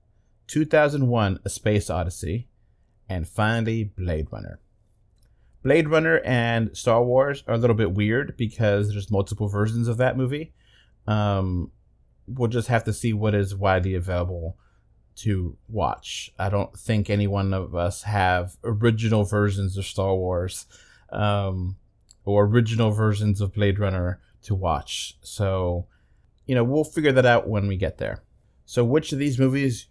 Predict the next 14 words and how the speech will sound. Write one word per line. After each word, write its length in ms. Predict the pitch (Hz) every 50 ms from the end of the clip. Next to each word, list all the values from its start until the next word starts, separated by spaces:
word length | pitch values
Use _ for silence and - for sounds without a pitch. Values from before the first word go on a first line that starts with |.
| _
you 180 | - 110 120 139
want 340 | 139 120 120 117 - - -
us 220 | 95 104 98 -
to 120 | - - 107
watch, 500 | 98 - - - - - - - - _ _ _ _ _
we'll 140 | 101 104 113
watch 260 | 135 156 160 - -
it. 160 | 92 - - _ _ _ _ _
Whatever 280 | - 98 95 107 131 139
wins, 400 | 131 156 139 104 107 110 - - _
we 180 | - 101 104 104
will 380 | 101 104 110 107 107 110 110
watch, 520 | 101 98 98 87 - - - - - - _ _ _ _ _
period. 320 | - 113 107 95 - -